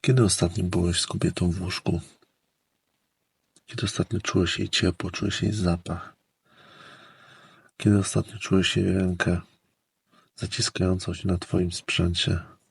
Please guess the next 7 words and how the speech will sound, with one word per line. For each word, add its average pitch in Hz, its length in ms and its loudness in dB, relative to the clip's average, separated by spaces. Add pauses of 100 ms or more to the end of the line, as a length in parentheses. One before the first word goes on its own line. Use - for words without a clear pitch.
(480)
i 101 80 -2
pompującą 90 880 2
go 90 120 -2 (100)
t-, - 320 -8
tak, 90 280 2
jak - 180 0
lubisz? 92 420 -2